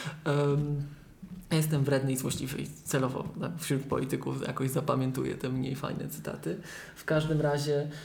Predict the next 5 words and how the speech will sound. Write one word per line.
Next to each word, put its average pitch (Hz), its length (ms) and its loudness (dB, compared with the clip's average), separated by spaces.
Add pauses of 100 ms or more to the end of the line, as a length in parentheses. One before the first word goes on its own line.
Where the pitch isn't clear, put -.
(460)
em, 156 840 4 (3500)
to 180 140 6
jest 175 180 4
troszkę 151 320 2
tak, - 300 0